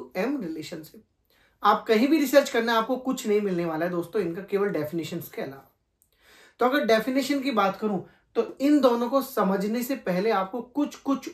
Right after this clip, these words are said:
और चीजें जाननी जरूरी है, तभी आप इन दोनों रिलेशनशिप को समझ पाएंगे। भाई पेरेंट चाइल्ड में तो कोई इशू है ही नहीं। पेरेंट चाइल्ड की अगर मैं बात करूं, तो मेरे ख्याल से कोई इशू है ही नहीं। भाई मैंने बताया था एक पेरेंट होता है, उसके मल्टीपल चाइल्ड हो ही सकते हैं,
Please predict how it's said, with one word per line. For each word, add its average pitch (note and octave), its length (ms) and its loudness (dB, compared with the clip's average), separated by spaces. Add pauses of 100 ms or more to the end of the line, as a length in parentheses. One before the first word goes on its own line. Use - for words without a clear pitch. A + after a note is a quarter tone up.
(140)
और A#3 320 4
चीजें G#3+ 400 -4
जाननी F3 320 -2
जरूरी C#3+ 380 -6
है, C#3 140 -14 (500)
तभी G3+ 260 2
आप A3+ 200 4
इन A3+ 100 0
दोनों A3 280 2
रिलेशनशिप G#3+ 540 -2
को A#3 100 0
समझ G#3+ 240 -2
पाएंगे। G#3+ 340 -6 (360)
भाई A#3 100 2
पेरेंट A#3 420 0
चाइल्ड G#3+ 260 2
में A3+ 100 -2
तो A#3+ 80 -2
कोई A3+ 240 0
इशू A3+ 280 -6
है G#3 160 -2
ही A#3 100 -4
नहीं। A3+ 160 -10 (600)
पेरेंट F#3+ 300 -2
चाइल्ड F#3 240 -2
की G#3+ 80 -2
अगर G3+ 160 0
मैं G3+ 160 -4
बात F#3 240 -2
करूं, G3+ 240 -6 (300)
तो C4 80 -8
मेरे B3+ 200 0
ख्याल B3 180 0
से C4+ 120 -2
कोई C4+ 240 -2
इशू B3+ 200 -4
है A#3+ 60 2
ही A#3+ 60 0
नहीं। C4+ 160 -6 (280)
भाई A3 120 2
मैंने A#3+ 220 0
बताया G#3 360 0
था A#3+ 100 -2
एक A#3+ 180 -4
पेरेंट G#3+ 300 2
होता A3 180 -2
है, A#3 60 2
उसके G#3+ 180 -4
मल्टीपल G3+ 420 -2
चाइल्ड G#3+ 280 0
हो G3+ 380 -2
ही A#3 200 -2
सकते A3 380 -6
हैं, G3+ 240 -10